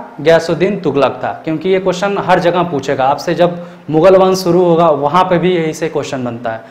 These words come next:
मगर वो मुगल वंश में पूछेगा कि मुगल वंश में गाजी की उपाधि धारण करने वाला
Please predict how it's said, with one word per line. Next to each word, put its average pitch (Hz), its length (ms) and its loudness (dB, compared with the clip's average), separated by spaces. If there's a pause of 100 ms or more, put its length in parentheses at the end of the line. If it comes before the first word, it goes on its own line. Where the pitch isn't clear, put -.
(200)
मगर 208 200 4
वो 226 120 6
मुगल 175 380 4
वंश 185 300 4
में 143 180 -4
पूछेगा 120 400 -6 (260)
कि 143 80 -6
मुगल 185 340 4
वंश 214 280 2
में 196 140 0
गाजी 165 260 4
की 175 120 -2
उपाधि 165 300 2
धारण 151 280 0
करने 139 260 -4
वाला 151 280 0